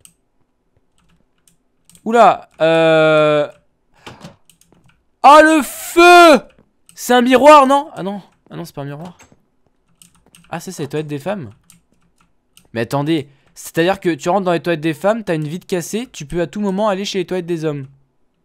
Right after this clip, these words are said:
Ah, mais c'est un espace commun puisque c'est pour se laver les mains. Ouais, non, excusez-moi, je, je suis long à la détente. Mais alors, comment ils font les hommes pour faire caca ou les hommes qui, euh, ont besoin de s'asseoir pour faire pipi ? C'est quoi cette... Euh...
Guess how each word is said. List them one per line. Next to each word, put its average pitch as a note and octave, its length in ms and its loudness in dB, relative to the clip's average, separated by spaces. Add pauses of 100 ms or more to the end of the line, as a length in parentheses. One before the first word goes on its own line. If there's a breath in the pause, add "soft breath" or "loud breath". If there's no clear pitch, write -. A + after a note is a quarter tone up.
(560)
Ah, G#3 360 8
mais F#3+ 100 -6
c'est - 120 -10
un E3+ 100 -6
espace F3 300 -12
commun G#3+ 280 -6
puisque E3 280 -16
c'est E3+ 120 -12
pour D#3+ 140 -18
se E3+ 120 -10
laver D#3 140 -6
les E3 100 -6
mains. E3+ 100 -10
Ouais, C#3+ 140 -8
non, C#3+ 100 -8
excusez-moi, B2 420 -8
je, G#2+ 220 -10
je - 80 -16
suis C3 100 -14
long C3 160 -8
à B2+ 40 -6
la A#2+ 80 -4
détente. A#2 340 -10 (300 loud breath)
Mais C#3 60 -4
alors, D3+ 100 -2
comment A3+ 180 -4
ils G#3+ 80 -2
font G3+ 160 -8
les E3+ 160 -2
hommes F3 120 -6
pour C#3+ 120 -12
faire C3+ 160 -12
caca D3+ 420 -6
ou C3+ 60 -8
les B2 160 -10
hommes C3+ 140 -10
qui, B2+ 260 -12
euh, A2+ 100 -6
ont A#2 120 -8
besoin A#2 260 -10
de G#2+ 40 -18
s'asseoir B2 420 -14 (340)
pour A2 120 -14
faire A2+ 140 -10
pipi ? A2+ 240 -16
C'est C3+ 140 -12
quoi F#3 160 -8
cette... D3 240 -10
Euh... A#2 420 -6